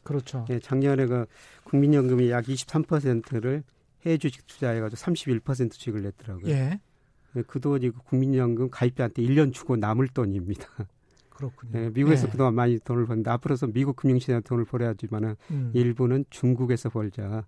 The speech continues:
Speaker 1: 그렇죠.
Speaker 2: 저는 앞으로
Speaker 1: 예.
Speaker 2: 사, 오 년은, 예, 주가 상승률 측면에서 보면 중국이 더 나으리라고 보고 있거든요.
Speaker 1: 어, 우리도 자본을 축적해 놨으니까
Speaker 2: 예.
Speaker 1: 그렇게 해서라도 이렇게 상품 수지 흑자를 못하는 거를 그쪽으로 좀 금융 수지로 좀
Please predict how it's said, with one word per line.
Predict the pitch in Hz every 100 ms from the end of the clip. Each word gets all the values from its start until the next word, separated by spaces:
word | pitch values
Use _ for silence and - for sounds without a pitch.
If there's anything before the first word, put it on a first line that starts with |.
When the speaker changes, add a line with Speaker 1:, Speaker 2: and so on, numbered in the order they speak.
| -
Speaker 1:
그렇죠. | 151 139
Speaker 2:
저는 | - 123 117
앞으로 | 120 127
Speaker 1:
예. | 147
Speaker 2:
사, | 165
오 | 151
년은, | 131 120 139 - - _ _ _ -
예, | 110
주가 | - 139
상승률 | 127 156 151 139 123 113
측면에서 | - 131 117 -
보면 | 110 117 -
중국이 | - 127 127 120
더 | 104
나으리라고 | 104 113 123 117 98
보고 | 110 98
있거든요. | - - 113 110 135 - -
Speaker 1:
어, | 175
우리도 | 156 156 175 175
자본을 | 135 156 180 -
축적해 | - 240 208 185 143
놨으니까 | 123 123 131 208 190 - 123 120 135
Speaker 2:
예. | 117 98 -
Speaker 1:
그렇게 | 151 156 180 156 170 190 208
해서라도 | 156 185 185 147 139 160 151
이렇게 | 135 139 143 127 - - - - - -
상품 | - 214 214 196
수지 | - 190 180 151
흑자를 | 170 208 190 175 160 151 143 139 156 196
못하는 | 135 147 185 170
거를 | 147 160
그쪽으로 | - 170 240 208 165
좀 | 143 127
금융 | 185 185
수지로 | 160 147 139
좀 | 127 123